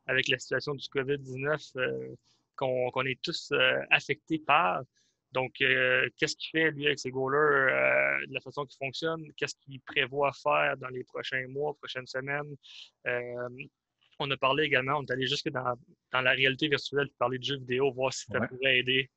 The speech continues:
Speaker 1: euh, des goalers. Fait que c'est quand même, ça a été une discussion assez intéressante. Puis on a bien évidemment parlé de, de son projet, là,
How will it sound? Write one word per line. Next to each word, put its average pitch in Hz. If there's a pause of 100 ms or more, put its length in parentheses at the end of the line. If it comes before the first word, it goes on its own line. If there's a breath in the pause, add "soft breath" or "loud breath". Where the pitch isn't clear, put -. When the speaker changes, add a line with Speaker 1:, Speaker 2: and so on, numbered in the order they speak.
(140)
Speaker 1:
euh, 131
des 131
goalers. 127
Fait 131
que -
c'est -
quand 135
même, 156
ça -
a 135
été 160
une 165
discussion -
assez 160
intéressante. 143 (480)
Puis 160
on 139
a 127
bien 139
évidemment 135
parlé 139
de, 131
de 127
son 135
projet, 139
là, 135